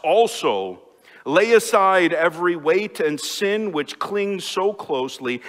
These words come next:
and let us run with endurance the race that is set before us,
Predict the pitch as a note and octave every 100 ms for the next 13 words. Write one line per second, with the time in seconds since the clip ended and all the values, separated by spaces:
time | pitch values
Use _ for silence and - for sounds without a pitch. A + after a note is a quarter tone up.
0 | - D3+ D3+ E3+ F#3+ F3 E3 C#3+ A#2+ E3+
1 | A#3 A#3 A3+ F#3 F#3 F#3 F3+ D3+ D#3+ F3
2 | D#3 C#3+ - - C3 C3+ E3+ F3+ - C#3+
3 | B2 A#2 - D#3+ D#3+ D3+ D3+ - A#2 F#2+
4 | F#2 F#2+ - -